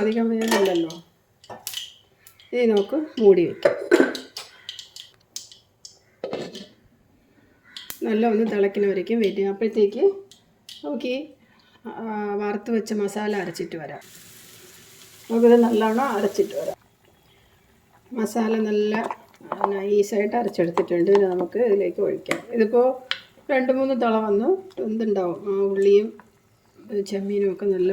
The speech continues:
വെന്തുണ്ട്. ഇനി അതിലേക്ക് ഇത് ഒഴിക്കാം. മസാല എല്ലാം ഒഴിച്ച് ആവശ്യത്തിന്,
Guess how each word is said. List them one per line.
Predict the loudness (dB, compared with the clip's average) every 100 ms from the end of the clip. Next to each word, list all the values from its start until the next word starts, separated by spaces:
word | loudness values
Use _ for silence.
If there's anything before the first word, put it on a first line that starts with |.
| 0
വെന്തുണ്ട്. | -2 -2 -2 -4 -8 -10 -4
ഇനി | -4
അതിലേക്ക് | -2 -6 -8 -10
ഇത് | -10
ഒഴിക്കാം. | -12 -20 -20 _ _ -20 -14 -12 -14 _ _ -10 -6 -6 -6 -18 _ _ -20 -16 -16 -16 _ -8 -8 -20 -20 _ -16 -16 -20 -20 -20 -20 -20 _ -10 -10 -20 -20 _ -6 -6 -12
മസാല | -6 -2 2 4
എല്ലാം | 4 4 4
ഒഴിച്ച് | 4 2 0 0 -2 -18 _ _ _ _ -20 _ _ _ _ _ 0 2
ആവശ്യത്തിന്, | 4 2 0 2 2